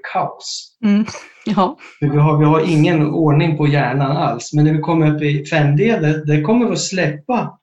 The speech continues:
Speaker 1: vårt tänkande mer och lita på, på hjärtat och känslan. För vi, vi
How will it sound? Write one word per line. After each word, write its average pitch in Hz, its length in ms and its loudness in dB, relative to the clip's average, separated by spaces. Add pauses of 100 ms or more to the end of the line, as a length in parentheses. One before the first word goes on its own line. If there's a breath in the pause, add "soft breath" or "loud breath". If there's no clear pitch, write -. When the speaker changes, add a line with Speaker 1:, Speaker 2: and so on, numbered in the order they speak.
(600)
Speaker 1:
vårt 156 360 -4
tänkande 139 800 0
mer 127 460 -4
och 143 100 0
lita 147 640 -2
på, 127 460 -4 (680)
på 151 80 -2
hjärtat 147 540 -2 (500)
och 135 120 -6
känslan. 117 680 -4 (340 soft breath)
För 143 60 -2
vi, 143 500 2 (840 loud breath)
vi 143 200 0